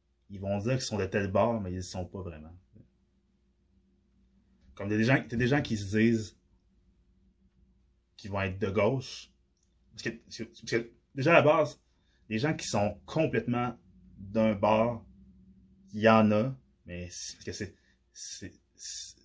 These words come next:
c'est très, très, très, faut, faut que tu sois très, très, très, très, très, très, très, très, très, une personne très idéal-, une personne qui, qui vit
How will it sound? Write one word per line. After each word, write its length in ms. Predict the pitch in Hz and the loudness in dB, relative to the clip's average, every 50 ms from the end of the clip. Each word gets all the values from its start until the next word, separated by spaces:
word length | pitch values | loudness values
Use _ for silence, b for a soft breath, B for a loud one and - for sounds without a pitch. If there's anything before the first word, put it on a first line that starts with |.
| _ _ - | _ _ -20
c'est 400 | - - - 107 107 107 104 - | -16 -10 -4 -4 -4 -4 -4 -6
très, 300 | - - - 127 127 123 | -6 -2 2 2 4 4
très, 180 | 123 - 110 95 | 4 2 0 0
très, 200 | - - 113 107 | 0 -2 -4 -4
faut, 160 | 104 - - | -4 -6 -10
faut 160 | - - 127 117 | -10 -8 -6 -6
que 60 | - | -6
tu 40 | - | -2
sois 200 | - 135 110 104 | 0 2 2 0
très, 540 | - - - - 120 113 113 117 117 110 107 | 0 -4 -8 -2 0 4 4 6 6 6 4
très, 220 | - - 104 104 98 | 2 -2 -6 -6 -6
très, 220 | - - 104 95 | -8 -10 -10 -10
très, 200 | - - 98 92 | -10 -12 -14 -14
très, 140 | - - 90 | -14 -14 -16
très, 180 | - - 87 85 | -14 -12 -12 -14
très, 200 | - _ - 92 | -14 _ -16 -16
très, 180 | - - 90 | -14 -14 -16
très, 320 | 87 - - 101 101 - _ _ _ _ _ _ _ _ _ _ _ _ _ _ _ _ _ _ _ _ _ _ | -14 -14 -12 -14 -14 -14 _ _ _ _ _ _ _ _ _ _ _ _ _ _ _ _ _ _ _ _ _ _
une 120 | 110 101 - | -10 -8 -6
personne 320 | 101 95 - 104 101 98 98 | -6 -6 -4 -4 -6 -6 -4
très 300 | - 113 107 110 95 98 | 0 2 2 2 2 0
idéal-, 360 | 90 95 95 92 90 90 82 98 | -4 -4 -4 -4 -4 -4 -6 -8
une 100 | 101 95 | -8 -8
personne 300 | 104 101 - 107 110 110 | -6 -4 -2 -2 -2 -4
qui, 140 | - - | -6 -10
qui 180 | - - - 98 | -16 -12 -12 -10
vit 280 | 92 95 - 98 98 | -8 -6 -8 -8 -8